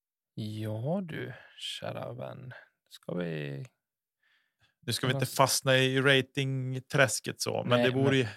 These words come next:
Speaker 1: vad ska vi mäta det? Det är ju roligt att bara
Speaker 2: Ja,
Speaker 1: kolla
Speaker 2: det är
Speaker 1: lite.
Speaker 2: det mätverktyg vi har dock, så det, det, så får det vara.
Speaker 1: Nio åttiotre är hennes högsta rating och det är väl den som
Speaker 2: Ja.
Speaker 1: inte pågår. Hon är på nio sjuttioåtta nu.
Speaker 2: Nio sjuttioåtta är hon på det.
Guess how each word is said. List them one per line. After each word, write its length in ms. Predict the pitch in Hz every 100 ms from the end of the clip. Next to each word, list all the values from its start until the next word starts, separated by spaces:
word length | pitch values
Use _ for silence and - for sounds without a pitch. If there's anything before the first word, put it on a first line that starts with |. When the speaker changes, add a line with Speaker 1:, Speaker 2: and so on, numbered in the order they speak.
| -
Speaker 1:
vad 120 | 123
ska 200 | - -
vi 120 | 131
mäta 380 | 139 143 - -
det? 60 | 117
Det 60 |
är 20 | 113
ju 100 | 120
roligt 400 | 139 156 156 151
att 60 |
bara 160 | 107 123 _ _ _ _ _ _ _ -
Speaker 2:
Ja, 280 | 123 127 127
Speaker 1:
kolla 120 | 131
Speaker 2:
det 80 | 123
är 80 | 147
Speaker 1:
lite. 100 | 127
Speaker 2:
det 40 | 120
mätverktyg 540 | 113 110 113 101 117
vi 80 | 127
har 200 | 131 110
dock, 260 | 95 -
så 140 | - 107
det, 120 | 110 110 104
det, 40 |
så 40 | -
får 60 |
det 60 | 139
vara. 100 | 151
Speaker 1:
Nio 140 | 143
åttiotre 500 | 143 107 160 110 -
är 180 | 147 -
hennes 280 | 113 110 117
högsta 360 | - - - -
rating 420 | - - - 113
och 80 | 117
det 100 | 117
är 120 | 117
väl 220 | 113 113
den 240 | 117 120
som 480 | 123 113 113 120 127 - _ _ _ _ _ _ _ _ _ _ _ -
Speaker 2:
Ja. 260 | 113 120
Speaker 1:
inte 200 | 131 - 143
pågår. 480 | 120 120 127 120
Hon 140 | 120 120
är 100 | 120
på 120 | 127
nio 200 | 123 127
sjuttioåtta 560 | - 123 131 _ - 127
nu. 140 | 123 - _
Speaker 2:
Nio 240 | 127 123
sjuttioåtta 440 | 120 120 131 120 120
är 40 |
hon 100 | 110
på 60 |
det. 80 | 110